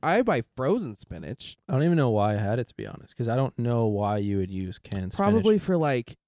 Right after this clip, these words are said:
Speaker 1: eh, if you're making, like, creamed spinach,
Speaker 2: Oh.
Speaker 1: it's probably an easy way to do that. I don't know. I buy frozen spinach to put in, like, eggs.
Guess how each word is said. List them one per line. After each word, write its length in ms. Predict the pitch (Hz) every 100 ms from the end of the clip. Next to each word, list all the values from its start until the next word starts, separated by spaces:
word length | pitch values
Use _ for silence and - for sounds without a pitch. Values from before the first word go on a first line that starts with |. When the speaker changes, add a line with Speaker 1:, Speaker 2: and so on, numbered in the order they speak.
| - - -
Speaker 1:
eh, 160 | 64 -
if 120 | 139 139
you're 120 | 139
making, 260 | 123 120
like, 180 | 107 -
creamed 560 | - - 110 107 110 113
spinach, 720 | - - 107 110 - - - _ _ _ _ -
Speaker 2:
Oh. 120 | 90
Speaker 1:
it's 120 | 113
probably 540 | 87 123 113 110 113 107
an 80 | 104
easy 720 | 104 107 107 104 101 95 - - _ _ _ _ _ _
way 260 | 107 104 101
to 80 |
do 220 | 98 107 101
that. 120 | 95
I 180 | 120 123
don't 140 | 113 107
know. 180 | 101 101
I 160 | 139 196
buy 160 | 220 185
frozen 400 | 156 151 147 127
spinach 460 | - 120 113 -
to 100 | -
put 120 | -
in, 120 | 110 101
like, 140 | 90 -
eggs. 440 | 92 95 -